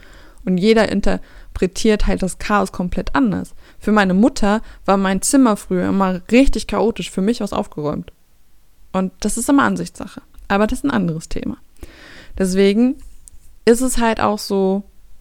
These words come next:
Priorität bei mir, dass das alles funktioniert.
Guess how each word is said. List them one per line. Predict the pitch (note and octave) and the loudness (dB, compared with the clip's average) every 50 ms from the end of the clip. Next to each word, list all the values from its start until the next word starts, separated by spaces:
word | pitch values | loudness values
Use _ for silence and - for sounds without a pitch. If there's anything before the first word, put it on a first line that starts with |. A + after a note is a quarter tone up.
| - | -6
Priorität | - - - G3 F3+ F3 F3 F3 E3 E3 - - E3+ D#3 - | -4 -4 -2 0 0 0 0 0 -2 0 2 2 2 2 0
bei | F#3 G3 | 0 0
mir, | G#3+ A3+ A#3 B3 B3+ C4 C4 - - - - - - - - - | 2 2 4 2 2 0 -2 -6 -10 -16 -14 -14 -16 -16 -12 -6
dass | - A3 A3 A3 | -4 -4 -2 -2
das | - A3 A3 | -4 -4 -4
alles | - - G#3 A3 G#3+ G#3+ | -2 -2 -2 -2 -2 -4
funktioniert. | - - A3 G#3+ - - - G#3+ G#3+ A3 A3+ A3 G3 - - - - - | -4 -6 -6 -6 -4 -4 -2 0 2 2 2 2 0 -2 -4 -8 -14 -20